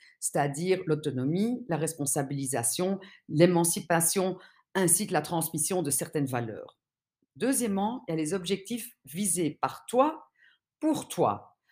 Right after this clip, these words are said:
comme, euh, le calme, la vie de famille, la sérénité, le sommeil, les amis, euh, le couple. Et la troisième catégorie,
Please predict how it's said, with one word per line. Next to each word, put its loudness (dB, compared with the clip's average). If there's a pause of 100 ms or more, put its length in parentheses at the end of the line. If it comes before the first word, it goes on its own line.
(160)
comme, 4
euh, 2
le 2
calme, 2
la 0
vie -8
de -14
famille, 0
la 0
sérénité, 2
le -2
sommeil, 2
les 0
amis, 0 (540)
euh, 2
le 2
couple. 4 (300)
Et -2
la 8
troisième 6
catégorie, 2